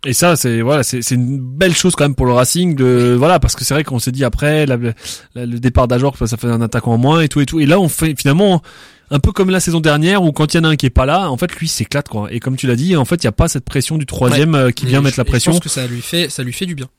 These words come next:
Speaker 1: Ouais. Et, euh, et, et, et aujourd'hui, on, <laughs> bah, c'est
Speaker 2: Ah bah, le maintien, il
Speaker 1: c'est
Speaker 2: passera par, le maintien, il passera par lui, hein.
Speaker 1: Il passera par Diallo, ouais.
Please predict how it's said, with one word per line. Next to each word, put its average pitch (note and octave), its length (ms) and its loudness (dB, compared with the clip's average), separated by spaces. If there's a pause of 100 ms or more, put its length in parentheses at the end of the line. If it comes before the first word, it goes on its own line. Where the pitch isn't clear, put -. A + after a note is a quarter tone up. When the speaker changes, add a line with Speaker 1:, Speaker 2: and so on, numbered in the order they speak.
(120)
Speaker 1:
Ouais. C#3 180 0 (340)
Et, B2 240 2
euh, A#2 280 2
et, A2+ 60 0
et, A2+ 800 -2
et A2 80 -4
aujourd'hui, C3 600 2
on, A#2 200 -2
<laughs> A2+ 60 -2
bah, G2+ 100 -2 (640)
c'est - 280 -10
Speaker 2:
Ah D3+ 60 -2
bah, D#3 80 4
le E3+ 60 4
maintien, F#3+ 260 4
il B3 40 4
Speaker 1:
c'est - 40 2
Speaker 2:
passera A#3 240 2
par, - 160 -2
le F3 140 4
maintien, G3 280 4
il B3 60 0
passera A3+ 240 0
par G3 140 0
lui, C3 160 -2
hein. C3 100 -4
Speaker 1:
Il F#3 80 0
passera G3+ 300 0
par F#3+ 120 0
Diallo, C#3+ 200 0
ouais. A2+ 160 -4